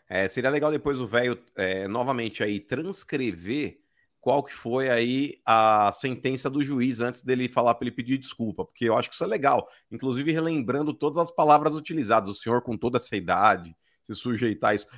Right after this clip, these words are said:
Foi legal, queria ouvir depois de novo do velho. Mas, Benja, na boa, é, cada segundo é importante, mano. Já perdemos aqui, ó, mais de meia hora de programa, tá?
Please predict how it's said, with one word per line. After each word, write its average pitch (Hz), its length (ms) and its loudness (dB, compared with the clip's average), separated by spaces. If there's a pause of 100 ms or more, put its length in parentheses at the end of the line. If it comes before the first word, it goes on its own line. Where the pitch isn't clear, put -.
Foi 120 120 6
legal, 135 400 8
queria 139 220 2
ouvir 151 180 2
depois 147 240 -2
de 143 60 -2
novo 147 160 -4
do 160 100 -4
velho. 110 200 2 (320)
Mas, 127 200 4
Benja, 135 320 -2
na 156 120 4
boa, 135 360 2 (520)
é, 117 760 4 (180)
cada 202 200 2
segundo 226 260 2
é 233 40 6
importante, 233 600 4
mano. 110 120 -4
Já 135 100 -2
perdemos 160 360 0
aqui, 151 140 0
ó, 139 60 2
mais 180 240 2
de 151 500 2
meia 156 280 2
hora 143 220 2
de 131 80 -6
programa, 127 680 -2 (120)
tá? 143 260 4